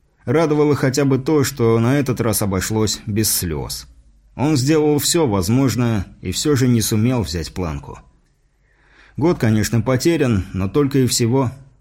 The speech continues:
До следующего лета он успеет подкопить избыточный опыт и улучшить ситуацию с харизмой. Трудностей он не ожидал. Охотник же,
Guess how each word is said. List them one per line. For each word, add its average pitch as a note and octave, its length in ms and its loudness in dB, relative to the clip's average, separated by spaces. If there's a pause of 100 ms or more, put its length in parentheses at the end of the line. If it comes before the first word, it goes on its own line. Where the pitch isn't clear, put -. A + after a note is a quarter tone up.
(640)
До G#2+ 160 -2
следующего D3+ 640 2
лета D#3 280 2
он F#2+ 160 2
успеет C3+ 420 0
подкопить - 520 -2
избыточный F#2+ 600 -2
опыт B2 400 -2 (240)
и E2+ 80 -8
улучшить C3+ 480 0
ситуацию A2 580 -2
с - 60 -4
харизмой. E2 640 -4 (640)
Трудностей E3+ 520 0
он D3 200 2
не C#3 80 4
ожидал. A#2 580 0 (300)
Охотник F#2+ 540 -2
же, D#2 180 -10